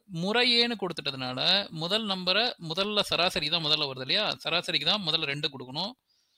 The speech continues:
பரவற்படி அடுத்தது வருது, அதுக்கு நம்ம ஒண்ணு புள்ளி அஞ்சு கொடுக்கணும்.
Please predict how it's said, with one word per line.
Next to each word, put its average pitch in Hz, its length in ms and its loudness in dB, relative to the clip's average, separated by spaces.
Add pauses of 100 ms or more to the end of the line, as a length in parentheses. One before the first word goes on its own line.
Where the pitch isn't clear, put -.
(340)
பரவற்படி 220 440 6
அடுத்தது 180 500 2
வருது, 196 140 0
அதுக்கு 185 220 -2
நம்ம 180 260 -4
ஒண்ணு 175 60 -4
புள்ளி 165 240 2
அஞ்சு 135 160 -2
கொடுக்கணும். 127 320 -16